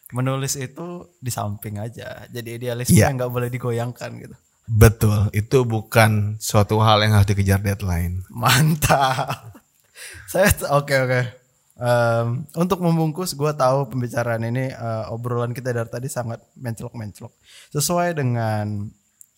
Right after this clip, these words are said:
Speaker 1: judulnya, kita kan bahas generalis ya. <laughs> Kalau balik ke awal, in my defense tuh ya itu. Jadi, ya,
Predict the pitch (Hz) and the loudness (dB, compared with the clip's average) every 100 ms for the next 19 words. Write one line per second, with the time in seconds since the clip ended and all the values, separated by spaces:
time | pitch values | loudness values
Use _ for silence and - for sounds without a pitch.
0 | _ 131 131 147 131 101 - - - _ | _ -6 -4 -2 -2 -4 -10 -18 -20 _
1 | _ 123 - 185 180 147 185 131 123 107 | _ -14 -8 -4 -2 -2 -2 -4 -6 -4
2 | 104 113 151 - 113 - _ _ _ _ | -4 -4 -6 -8 -14 -16 _ _ _ _
3 | _ _ _ _ _ _ - - - - | _ _ _ _ _ _ -16 -10 2 6
4 | 160 139 139 143 147 - 156 - 185 170 | 6 6 2 0 0 2 2 6 6 6
5 | - - - 440 - 160 147 147 143 127 | 4 -2 -6 -6 -2 0 4 4 4 2
6 | - 170 - - 147 117 123 - 120 117 | 2 2 2 2 0 0 -2 -4 -4 -2
7 | 120 156 208 330 339 | -2 -2 -4 -6 -14